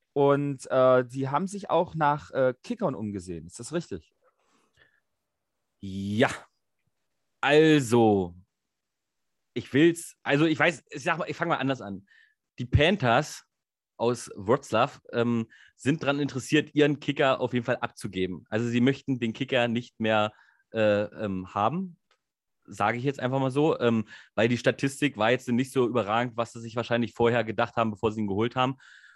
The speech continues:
Speaker 2: Und ich weiß, äh, dass, äh, Teams in Düsseldorf, äh, äh, auf jeden Fall überall, äh, noch welche suchen und er soll da wohl im Gespräch sein.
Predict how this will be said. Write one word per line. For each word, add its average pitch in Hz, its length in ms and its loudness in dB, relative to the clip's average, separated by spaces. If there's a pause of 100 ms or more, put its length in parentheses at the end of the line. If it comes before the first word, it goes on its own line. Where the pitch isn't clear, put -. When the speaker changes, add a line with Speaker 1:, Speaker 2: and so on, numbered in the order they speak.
(280)
Speaker 2:
Und 160 360 6
ich 135 200 -8
weiß, 147 460 0
äh, 131 300 4
dass, 113 480 -10
äh, 113 240 2 (680)
Teams 165 520 -2
in 123 180 -4
Düsseldorf, 139 640 0
äh, 123 460 0
äh, 107 60 -8 (120)
auf 120 100 -10
jeden 131 120 -6
Fall 120 320 0 (260)
überall, 131 520 0 (120)
äh, 110 260 -6
noch 110 160 -6
welche 120 200 -4
suchen 143 500 -4 (420)
und 139 480 2 (600)
er 135 140 -2
soll 139 340 4
da 143 180 2
wohl 131 180 4
im 117 160 -2
Gespräch 98 580 -10
sein. 85 280 -20